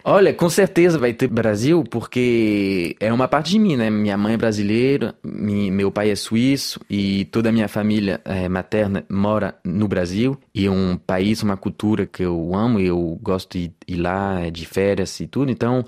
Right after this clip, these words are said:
tem várias histórias também pessoal da minha vida que aconteceu no Brasil.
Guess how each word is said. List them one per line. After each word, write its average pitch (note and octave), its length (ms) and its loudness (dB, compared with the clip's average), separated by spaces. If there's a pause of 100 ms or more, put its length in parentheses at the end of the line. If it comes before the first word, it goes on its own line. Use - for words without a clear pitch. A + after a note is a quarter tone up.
tem A2+ 200 2
várias B2 560 2
histórias D3 460 2
também G2+ 360 0
pessoal G2+ 400 -2
da F#2+ 80 0
minha F#2 200 -2
vida A2+ 200 -2
que A#2+ 100 0
aconteceu G2 800 -2 (180)
no F2+ 120 -6
Brasil. F#2 420 -2